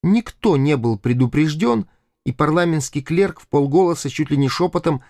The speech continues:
прочёл все документы, относившиеся к новому лорду, а лорд-канцлер объявил о его принятии в сословии пэров среди всеобщего невнимания —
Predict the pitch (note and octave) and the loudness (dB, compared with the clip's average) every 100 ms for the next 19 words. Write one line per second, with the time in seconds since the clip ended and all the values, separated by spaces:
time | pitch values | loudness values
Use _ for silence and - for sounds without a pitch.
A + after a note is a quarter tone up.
0 | _ _ - C#3+ - E3 C#3 - D3 C3+ | _ _ -4 -2 0 0 0 -2 -2 0
1 | - D#3 F#3+ F3+ C3+ A2+ _ _ - A2 | 0 2 2 0 -4 -10 _ _ -10 -2
2 | C#3 C3+ E3+ - D#3 - D3 D3+ D#3 D3 | -2 0 -2 0 -4 -2 -4 0 0 2
3 | D#3 E3+ D3 G#2+ G2+ - _ _ _ _ | 0 2 2 0 -6 -16 _ _ _ _
4 | - A2+ C3 B2+ - - A#3+ A#3+ - C3+ | -2 2 2 0 -2 -2 0 0 -4 -4
5 | G#2 _ _ _ _ B2+ B2 D#3 E3 F#3+ | -6 _ _ _ _ -2 0 2 2 2
6 | E3+ B2+ D#3 D#3+ C3 D3+ E3 G#3 G#3+ - | 2 0 2 2 0 0 2 0 -2 -4
7 | E3+ C3+ - C#3 E3+ E3+ D#3+ C#3+ - G#3 | -4 -4 -4 -2 0 2 2 0 0 0
8 | G3 D#3 - D3 D3 D3+ - D#3+ D#3 - | 0 -4 -2 -2 0 -4 0 0 0 -2
9 | E3+ E3 E3+ D3+ F3 F3 D3+ A#2+ A2 G#2 | 0 2 2 2 2 2 0 0 -2 -4
10 | D2 | -6